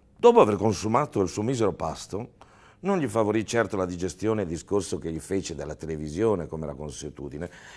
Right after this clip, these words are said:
il presidente della sua Repubblica, troppo zuccheroso.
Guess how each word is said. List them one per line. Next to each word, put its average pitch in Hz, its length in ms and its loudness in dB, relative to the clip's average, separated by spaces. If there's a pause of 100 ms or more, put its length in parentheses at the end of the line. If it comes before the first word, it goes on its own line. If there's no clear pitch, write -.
(100)
il 139 140 -2
presidente 90 680 0
della 76 240 -4
sua 78 220 -6
Repubblica, 78 600 -2
troppo 80 680 -4
zuccheroso. 85 640 0